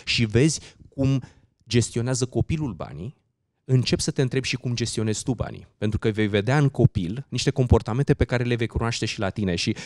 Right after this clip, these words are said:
a, în ca-, în cazul ăsta vom fi, apropo, și mai de treabă cu copiii noștri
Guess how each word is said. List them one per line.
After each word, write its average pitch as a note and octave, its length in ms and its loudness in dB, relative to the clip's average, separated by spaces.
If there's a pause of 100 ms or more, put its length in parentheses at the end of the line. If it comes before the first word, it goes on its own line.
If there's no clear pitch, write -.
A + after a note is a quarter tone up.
a, - 220 -10
în B2+ 140 2
ca-, - 180 2
în C3 120 4
cazul C3+ 200 4
ăsta C#3 180 2
vom A#2 160 2
fi, - 140 -2
apropo, A2+ 380 4 (300)
și - 260 -4
mai A#2 320 0 (600)
de A2 160 -4
treabă B2+ 360 2
cu B2+ 120 -4
copiii F#2 340 -2
noștri F2+ 480 -6